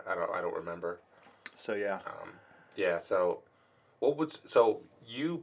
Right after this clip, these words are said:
Speaker 1: basically had an awkward stage for four years in, in high school, right? <laughs>
Speaker 2: In what way?
Speaker 1: I'm just saying, like, what, where did, you know, speaking of high
Speaker 2: Where
Speaker 1: school,
Speaker 2: did it all come together?
Speaker 1: yeah, when did you stop feeling awkward in high school? Does everybody just stop feeling awkward after,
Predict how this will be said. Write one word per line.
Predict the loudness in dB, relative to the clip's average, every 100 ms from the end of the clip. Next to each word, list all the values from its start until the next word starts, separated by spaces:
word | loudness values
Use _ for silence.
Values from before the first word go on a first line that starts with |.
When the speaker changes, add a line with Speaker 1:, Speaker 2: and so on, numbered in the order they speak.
| 2
Speaker 1:
basically | 2 2 0
had | 0
an | 2
awkward | 0 0 -2 -4
stage | -4 -4 -4
for | -8 -12
four | -6 -2 0
years | 4
in, | 4 4 2
in | 4 4 4
high | 2
school, | 2 0 0 0
right? | 2 2
<laughs> | 4 6 6 8 12 12 12 12 12 12 8 6 10 10 12
Speaker 2:
In | 12
what | 12 12
way? | 12 12 12 8 2 4 8
Speaker 1:
I'm | 8 8
just | 4 8
saying, | 10 10
like, | 10 6
what, | 10 10 10 -8 -4 -4 -4 -10 -18 -20 -20 -12 0 8
where | 10 10 10
did, | 6 4 -8 -10 -14 -10 -2
you | 6
know, | 6 6 0
speaking | 2 6 10
of | 10
high | 12 12
Speaker 2:
Where | 12
Speaker 1:
school, | 12
Speaker 2:
did | 12
it |
all | 12 12
come | 12 12
together? | 12 12 12 12 12 10 -4
Speaker 1:
yeah, | 6
when | 8
did | 8 6
you | 0
stop | 8 8 10
feeling | 8 6 4
awkward | -2 0 0
in | 0
high | -2
school? | -6 -6
Does | -6 0
everybody | 0 4 4 2
just | 0
stop | -2 -2 -2
feeling | -8 -6
awkward | -8 -4 -2
after, | 0 -2 -4 -4 -4